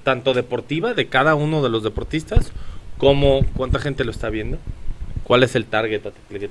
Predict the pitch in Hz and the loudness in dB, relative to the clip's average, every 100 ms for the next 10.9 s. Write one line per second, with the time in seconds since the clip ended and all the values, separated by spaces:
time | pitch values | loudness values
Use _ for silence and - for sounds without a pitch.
0 | - 104 98 101 113 107 131 - - - | -10 -10 -8 -8 -6 -4 -4 -8 -14 -14
1 | - - - - 131 139 160 151 156 156 | -12 -14 -8 2 4 4 2 2 2 4
2 | 151 147 214 226 190 156 113 - - - | 2 2 0 -2 -2 -2 -4 -14 -20 -20
3 | 113 131 131 131 127 - - 151 190 202 | -2 2 4 6 2 -2 -6 -4 0 0
4 | - 185 - 175 165 156 151 139 - 156 | 2 -2 2 2 2 0 -4 -6 -6 -6
5 | 214 233 - - - - - 110 127 123 | -8 -10 -16 -20 -20 -20 -14 -2 2 2
6 | 120 135 139 175 - - 143 - 135 135 | 4 2 0 -4 -4 -4 -6 0 4 4
7 | 135 120 113 104 127 127 147 175 - 101 | 2 0 -2 -2 -2 0 0 -4 -4 -4
8 | 98 - 101 98 101 98 87 87 82 - | -2 -4 -6 -6 -8 -8 -6 -8 -10 -14
9 | - - - - - - - - - - | -20 -20 -20 -20 -20 -20 -20 -20 -20 -8
10 | - 123 123 113 113 104 98 101 - | 0 0 2 0 0 -2 -2 -6 -10